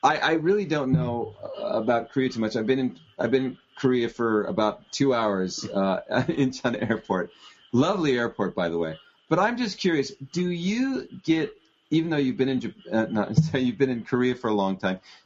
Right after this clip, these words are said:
do you still consistently get the type of questions that we get, like, "Oh, you can use chopsticks? Wow." And I would just imagine that you get something like, "Oh, you can eat spicy sauce.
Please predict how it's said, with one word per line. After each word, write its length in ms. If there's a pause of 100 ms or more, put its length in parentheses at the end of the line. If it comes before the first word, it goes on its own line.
do 100
you 200
still 260
consistently 800
get 260
the 80
type 260
of 120
questions 380
that 120
we 300
get, 220
like, 240 (400)
"Oh, 440 (240)
you 180
can 160
use 200
chopsticks? 680 (240)
Wow." 640 (320)
And 120
I 120
would 100
just 180
imagine 380
that 160
you 220
get 360
something 440
like, 240
"Oh, 340 (300)
you 220
can 180
eat 240
spicy 480
sauce. 600